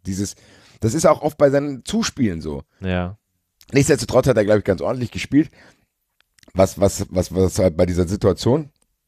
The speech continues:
Speaker 1: was ich geil fand, war diese schnell ausgeführte Ecke, weil die komplett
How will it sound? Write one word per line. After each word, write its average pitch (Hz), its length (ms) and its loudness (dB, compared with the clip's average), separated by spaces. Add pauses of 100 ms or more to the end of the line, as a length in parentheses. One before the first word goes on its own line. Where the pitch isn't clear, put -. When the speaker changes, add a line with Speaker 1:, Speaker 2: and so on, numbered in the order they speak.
(300)
Speaker 1:
was 85 140 -2
ich 123 100 -4
geil 123 160 6
fand, 117 240 2
war 98 100 6
diese 90 220 -2
schnell 117 160 0
ausgeführte 101 480 -2
Ecke, 107 220 2
weil 90 100 2
die 92 80 -2
komplett - 500 -2